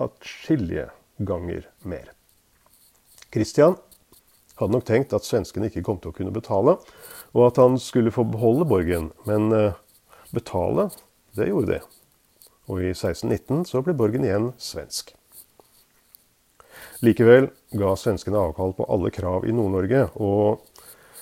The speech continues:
det er nok på grunn av dette og, og andre handlinger vi kan takke Kristian den fjerde for at Norge i dag er et land som strekker seg helt opp til Nordkapp og Grense Jakobselv,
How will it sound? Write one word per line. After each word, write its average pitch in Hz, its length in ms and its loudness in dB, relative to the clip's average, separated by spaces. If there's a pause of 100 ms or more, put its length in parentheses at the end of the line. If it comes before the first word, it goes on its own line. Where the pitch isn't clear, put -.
(920)
det 120 100 8
er 113 60 8
nok 135 260 6
på 143 120 0
grunn 135 180 6
av 147 80 6
dette 160 500 8 (380)
og, 113 1200 4
og 110 380 -2
andre 110 340 2
handlinger 127 420 4
vi 117 140 2
kan 123 160 -4
takke 104 560 0 (240)
Kristian 101 400 -2
den 110 80 -4
fjerde 110 400 -2
for 113 140 -2
at 110 100 -6
Norge 113 500 0 (220)
i 101 240 -2
dag 101 400 2 (500)
er 95 120 -2
et 101 80 -4
land 104 280 0
som 101 160 -8
strekker - 320 -6
seg 104 360 -2 (120)
helt 120 280 -2
opp - 160 -8
til 110 180 -4
Nordkapp 117 580 -2
og 98 100 -4
Grense 92 260 -6
Jakobselv, 95 580 0